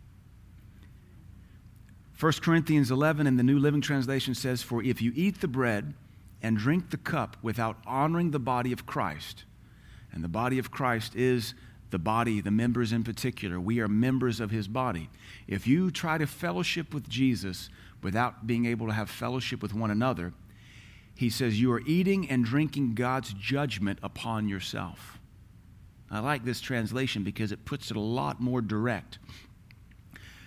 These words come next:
When you try to have fellowship with Jesus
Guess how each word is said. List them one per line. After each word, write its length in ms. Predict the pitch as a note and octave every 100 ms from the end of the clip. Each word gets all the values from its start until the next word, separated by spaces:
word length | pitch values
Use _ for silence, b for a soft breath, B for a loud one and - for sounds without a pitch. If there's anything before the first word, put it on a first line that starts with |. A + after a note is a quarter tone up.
| B B B B - - - -
When 180 | A2+
you 120 | B2+ F3
try 260 | - F#3+
to 80 | F3+
have 200 | F3 E3+
fellowship 480 | - F3 D#3 E3 C#3
with 160 | B2
Jesus 520 | G#2 C#3+ C#3+ A2 -